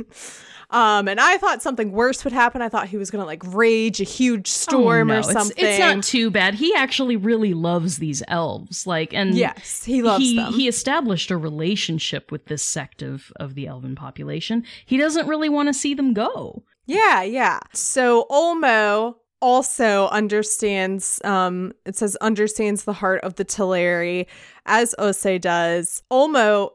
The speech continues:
Speaker 1: actually was one of the people, one of the Valar who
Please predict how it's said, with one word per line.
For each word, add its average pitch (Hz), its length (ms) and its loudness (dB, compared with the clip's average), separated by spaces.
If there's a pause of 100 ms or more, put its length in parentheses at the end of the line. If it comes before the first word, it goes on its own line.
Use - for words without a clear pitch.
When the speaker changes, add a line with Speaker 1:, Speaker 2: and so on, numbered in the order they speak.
(140)
Speaker 1:
actually 214 500 0
was 190 220 -6
one 196 260 0
of 214 180 -2
the 208 100 -2
people, 190 760 -2
one 196 220 -2
of 190 160 -6
the 180 500 -2 (460)
Valar 185 720 2
who 180 520 -2